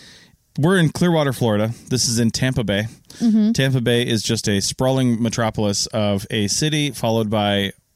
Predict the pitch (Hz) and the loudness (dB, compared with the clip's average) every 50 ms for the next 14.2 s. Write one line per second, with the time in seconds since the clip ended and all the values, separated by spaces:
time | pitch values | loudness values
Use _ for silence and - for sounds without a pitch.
0 | _ - - 110 113 110 127 147 160 165 160 156 135 120 120 123 123 123 117 113 | _ -10 -4 -2 0 2 2 2 2 0 0 0 0 0 0 2 0 0 0 0
1 | 113 113 117 117 110 - - 107 104 104 104 101 98 101 98 101 98 90 175 - | 0 0 0 0 -2 -2 -2 0 0 0 0 0 0 0 -2 -2 -4 -2 -2 -4
2 | - 95 90 87 87 87 98 87 85 82 85 85 - - - - 214 - 87 95 | -2 -2 -2 -2 -2 -2 -2 -2 -2 -2 -4 -6 -10 -10 -8 -6 -4 -2 -2 -2
3 | - 92 87 80 - - - - - 92 98 95 95 98 - - 113 101 98 92 | -2 -4 -4 -4 -4 -6 -8 -8 -6 -4 -2 -2 -2 -2 -2 -2 -2 0 0 0
4 | 90 90 82 101 95 98 98 95 90 87 82 85 82 82 85 - - _ - - | 0 -2 -2 -4 -4 -2 -2 -2 0 -2 -2 -4 -4 -6 -6 -8 -10 _ -18 -20
5 | - - - - - - - - - - - - _ _ - 131 123 120 120 117 | -20 -20 -20 -20 -20 -20 -20 -20 -20 -20 -20 -20 _ _ -4 -2 0 2 2 2
6 | 117 113 110 107 107 - _ - 127 117 - 117 - - - 151 160 196 196 143 | 2 2 2 0 -2 -4 _ -6 -6 -4 -2 -2 0 0 0 2 0 0 0 -2
7 | 120 110 98 95 - 123 143 185 196 180 - 165 165 160 151 143 151 - 123 - | -2 -2 -2 -2 -2 0 2 2 2 2 2 2 2 2 0 -2 -2 -2 -4 -6
8 | - - 107 95 92 98 110 113 - - - - - - _ _ - - 113 104 | -4 -2 -2 -2 0 -2 -2 -4 -6 -14 -20 -20 -20 -20 _ _ -6 -2 0 0
9 | 101 101 - - 143 190 214 185 143 127 135 135 - - _ - - 120 123 127 | 0 0 -2 -2 0 2 4 4 2 2 0 -4 -6 -12 _ -8 -4 -4 -4 -2
10 | - 156 139 156 143 127 110 104 107 110 - 117 113 - - 104 101 98 - 110 | -4 -4 -2 -2 0 0 0 0 0 -2 -2 -4 -4 -2 0 0 0 0 -2 -2
11 | 104 101 101 101 98 _ _ _ _ - - 98 98 101 104 101 - - 101 87 | 0 0 0 -2 -4 _ _ _ _ -8 -4 -2 0 0 0 -2 -2 -2 -2 -2
12 | 80 - - - - - 294 233 226 214 214 208 233 - - - - - - - | -2 -4 -8 -10 -10 -4 0 2 2 2 2 2 0 -2 -6 -12 -20 -20 -20 -20
13 | _ _ _ - - - - - 403 392 392 403 415 440 415 415 - - 277 262 | _ _ _ -14 -10 -8 -4 -2 0 0 2 0 0 -2 -2 -4 -2 0 0 2
14 | 254 247 233 220 | 2 2 2 0